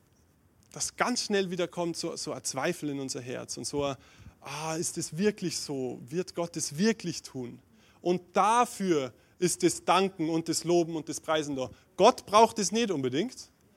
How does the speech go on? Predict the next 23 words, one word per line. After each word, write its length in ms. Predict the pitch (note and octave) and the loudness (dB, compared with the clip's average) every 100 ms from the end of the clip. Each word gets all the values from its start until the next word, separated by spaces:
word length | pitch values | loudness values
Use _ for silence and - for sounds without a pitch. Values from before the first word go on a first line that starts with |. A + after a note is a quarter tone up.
| _ - | _ 2
aber 380 | D#3+ E3 C#3+ | 4 4 0
wir 220 | D#3 C4+ C4 | 2 4 4
brauchen 480 | - C3+ C3 B2+ | 2 2 2 -2
das, 320 | B2+ B2 - - - - | 0 0 -2 -10 -6 2
damit 320 | F3 F#3+ E3 | 4 4 4
wir 120 | D#3+ | 0
fest 460 | - G#3+ A#3+ - - | 2 2 2 0 -6
stehen 380 | - A3 A3+ | -2 0 0
bleiben 440 | B2+ B2 B2 D#3 F3+ - - | -2 -4 -2 -4 -6 -12 -2
auf 220 | D3 D#3 | 2 2
der 140 | - E3+ | 4 2
Verheißung 580 | E3 F#3+ A#3 - A3 F#3+ | 2 2 2 2 -2 2
Gottes. 520 | G#3+ - D3 - - - - | 0 2 -4 -4 -12 -20 -6
Okay, 260 | D#3+ - G3+ | -6 -2 -2
ich 260 | F#3 - F#3 | -2 -2 6
hab 240 | C4 - | 6 6
das 240 | C4 - | -2 -2
gesehen 560 | G#3 F#3+ - A3+ F#3+ D#3+ | -4 -4 0 2 2 2
im 200 | G#3+ A3 | 0 2
Wort 260 | G#3 G#3 - | 2 2 2
Gottes, 400 | G3+ F3 D3+ - - - | 0 0 -4 -6 -12 -2
das 200 | E3+ - | 0 0
ist 460 | A3+ A#3+ - - | 0 0 -2 -10